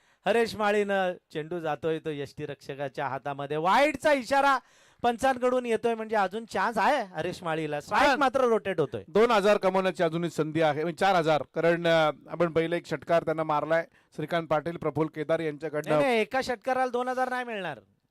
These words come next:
Speaker 2: <laughs> अच्छा,
Speaker 1: दोन
Speaker 2: दोन्ही.
Speaker 1: मारले तरच
Speaker 2: <laughs>
Speaker 1: चार.
Speaker 2: नाही, नाही, थोड्या वेळाने बघा, होईल ते, होऊ शकतं, कारण
Speaker 1: बघूया.
Speaker 2: हे मित्र आहेत चांगले.
Speaker 1: ऋषिकेश आलाय, बघतोय,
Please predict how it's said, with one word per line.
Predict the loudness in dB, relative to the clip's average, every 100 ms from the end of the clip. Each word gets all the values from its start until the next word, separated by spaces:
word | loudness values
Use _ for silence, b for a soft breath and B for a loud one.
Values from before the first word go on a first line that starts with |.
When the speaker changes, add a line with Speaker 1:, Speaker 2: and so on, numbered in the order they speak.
| _
Speaker 2:
<laughs> | -16 -10
अच्छा, | -8 -2
Speaker 1:
दोन | 2 4
Speaker 2:
दोन्ही. | 4 2
Speaker 1:
मारले | 0 0 -2
तरच | 0 0 4 2 0 -10
Speaker 2:
<laughs> | -12 -14 -20 -20 -18 -6
Speaker 1:
चार. | 0 2
Speaker 2:
नाही, | 2
नाही, | 2 -2 B -20 B
थोड्या | 2 4
वेळाने | 4 4 2
बघा, | 0 2
होईल | 2 2 0
ते, | -8 -8 _
होऊ | -4 -2
शकतं, | -2 -4 -8 -14 -14 _ _ _ _
कारण | -6 -2
Speaker 1:
बघूया. | -2 -2 -2
Speaker 2:
हे | -4 _ _ _ _ _
मित्र | -6 0
आहेत | 0 0
चांगले. | -2 -2 -4 -6 _ _ _ _ -18
Speaker 1:
ऋषिकेश | -16 -10 -8 -4
आलाय, | -4 -2 -4 -6 _ _ _ _ _ _ _ _
बघतोय, | -10 -4 -2 -2